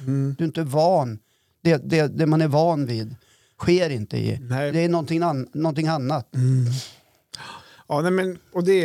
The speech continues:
Speaker 1: jag är helt med på
Speaker 2: Jag
Speaker 1: de
Speaker 2: ser att du
Speaker 1: noterna.
Speaker 2: sätter armarna i kors
Speaker 1: Ja.
Speaker 2: nu och ditt kroppsspråk,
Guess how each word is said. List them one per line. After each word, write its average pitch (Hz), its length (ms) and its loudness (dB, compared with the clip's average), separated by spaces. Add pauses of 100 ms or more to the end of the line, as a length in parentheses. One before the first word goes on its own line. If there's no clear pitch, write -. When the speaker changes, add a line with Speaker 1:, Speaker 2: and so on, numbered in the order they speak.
Speaker 1:
jag 160 160 0
är 151 40 2
helt 156 320 -2
med 131 160 -4
på - 20 -2
Speaker 2:
Jag 165 60 0
Speaker 1:
de - 100 -2
Speaker 2:
ser 208 60 2
att 196 80 0
du 185 40 0
Speaker 1:
noterna. 165 160 2
Speaker 2:
sätter 160 240 0
armarna 147 440 2
i 143 40 -4
kors 170 180 -2
Speaker 1:
Ja. 147 220 2
Speaker 2:
nu 147 60 2
och 139 120 2
ditt 143 300 -4
kroppsspråk, 165 1080 -2